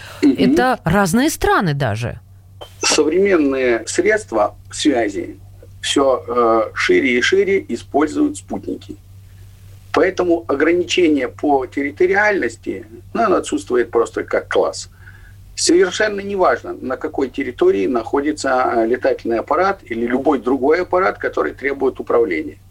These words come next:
Speaker 1: через каналы связи. Потому что устройство каналов связи через спутники,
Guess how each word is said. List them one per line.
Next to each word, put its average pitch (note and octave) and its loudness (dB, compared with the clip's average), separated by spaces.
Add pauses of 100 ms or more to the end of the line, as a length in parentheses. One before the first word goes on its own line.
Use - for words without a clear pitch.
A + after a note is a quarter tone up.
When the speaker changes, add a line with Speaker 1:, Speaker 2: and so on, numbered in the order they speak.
(200)
Speaker 1:
через D3+ 2
каналы A#2 0
связи. F2+ -6
Потому D3 2
что - -2
устройство C#3+ -2
каналов C3 -2
связи A2+ -6
через - -2
спутники, - -2